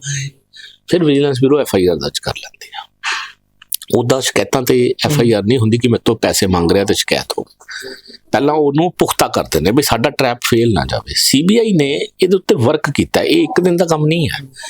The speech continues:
ਇਹ ਨਵੀਨ ਚਤੁਰਵੇਦੀ ਦੇ ਕੇਸ ਤੋਂ ਪਹਿਲਾਂ ਦਾ ਚੱਲਦਾ ਹੋਣਾ। ਸੀ ਬੀ ਆਈ ਨੇ ਉਹਦੇ ਉੱਤੇ ਵਰਕ ਕੀਤਾ, ਸੀ ਬੀ ਆਈ ਨੇ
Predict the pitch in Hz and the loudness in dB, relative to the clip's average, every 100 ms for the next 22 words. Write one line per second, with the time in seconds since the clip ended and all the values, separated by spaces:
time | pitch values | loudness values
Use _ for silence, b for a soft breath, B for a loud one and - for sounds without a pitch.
0 | B B B B _ - 165 156 175 185 | B B B B _ 0 2 2 2 2
1 | 156 170 170 160 175 180 147 131 - 165 | 2 2 2 2 0 0 0 2 0 2
2 | 170 175 139 87 73 - 151 139 135 _ | 2 2 2 2 0 0 -2 -2 -6 _
3 | B B B B - - 143 175 165 156 | B B B B -2 0 2 2 2 2
4 | 151 - 139 98 110 - 113 85 - 87 | 2 2 2 2 0 -4 -2 -2 0 0
5 | 104 - 101 107 127 127 120 104 104 | 0 2 2 4 2 2 2 2 0